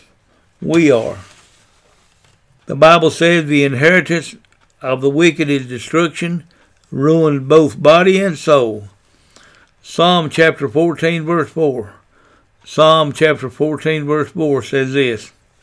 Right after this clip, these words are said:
"Have all the workers of iniquity no knowledge, who eat up my people as they eat bread, and call not upon the Lord?"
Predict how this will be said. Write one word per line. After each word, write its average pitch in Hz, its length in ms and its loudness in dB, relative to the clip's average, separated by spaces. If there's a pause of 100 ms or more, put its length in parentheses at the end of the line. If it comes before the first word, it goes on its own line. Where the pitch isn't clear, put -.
(720)
"Have 151 220 4
all 202 260 6
the 190 100 2
workers 175 460 4
of 143 160 0
iniquity 147 540 -2
no 147 240 4
knowledge, 147 640 0 (540)
who 160 240 6
eat 175 240 6
up 175 200 0
my 151 240 2
people 151 440 0
as 127 160 2
they 131 140 -2
eat 147 280 0
bread, 143 460 2
and 123 200 -8
call 151 300 4
not 147 260 2
upon 139 380 -4
the 123 80 -8
Lord?" 131 460 -2